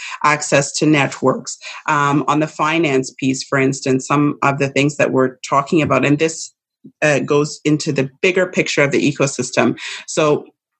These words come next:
on the finance piece, um, rarely would a Black women entrepreneur, for instance, enter a bank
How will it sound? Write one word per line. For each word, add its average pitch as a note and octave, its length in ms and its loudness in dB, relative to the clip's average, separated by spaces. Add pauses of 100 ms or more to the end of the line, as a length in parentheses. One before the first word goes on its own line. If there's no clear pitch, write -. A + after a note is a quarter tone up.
(460)
on D3 140 2
the D#3+ 80 0
finance D#3+ 440 2
piece, C#3 440 -2
um, C3+ 360 2 (460)
rarely F3+ 580 2
would D3 380 2
a D3 100 0
Black D3 360 0
women D#3+ 220 2
entrepreneur, C#3 640 0
for C#3 160 -2
instance, C3+ 380 0
enter C3 320 0
a C3 80 -2
bank C#3 480 0